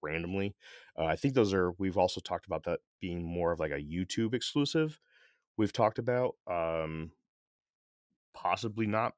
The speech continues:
possibly audio too, most likely gonna be audio too, just 'cause it's more content to get out to you guys in some way, shape, or form. Um, but by all means, go on over to Facebook and, uh, you know, post a comment on our Facebook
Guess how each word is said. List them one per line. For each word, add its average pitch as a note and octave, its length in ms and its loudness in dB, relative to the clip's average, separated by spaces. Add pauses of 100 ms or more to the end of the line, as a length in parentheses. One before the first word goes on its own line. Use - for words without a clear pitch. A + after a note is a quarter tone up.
possibly - 380 -4
audio F#2+ 300 0
too, G2+ 460 -4
most F#2 360 -6
likely A2+ 300 -2 (160)
gonna A#2+ 140 -4
be B2 120 -4
audio A#2+ 260 -2
too, B2 220 -8
just G2+ 240 -8
'cause F2+ 120 -6
it's E2+ 140 -10
more F2 120 -4
content F#2 420 -6
to G2+ 60 -16
get E2 160 -6
out G2 140 -2
to - 100 -10
you B2+ 60 -8
guys D3+ 280 0 (420)
in F2+ 100 -4
some F2+ 240 -2
way, F2+ 100 0
shape, G2 220 -4
or F#2 60 -4
form. A#2 360 -2 (560)
Um, E2 480 6 (220)
but - 220 6 (240)
by A#2 100 8
all D#3+ 100 10
means, C3+ 380 4
go A2 280 6
on D#3+ 140 6
over D#3 160 6
to C3+ 60 -4
Facebook G2 560 2 (100)
and, F2 360 0
uh, F2 480 4
you F2 100 -6
know, E2 240 -4 (360)
post F#2+ 240 4
a - 40 -14
comment F2 520 -2
on D#2+ 560 -2 (500)
our E2 160 2
Facebook F2+ 440 2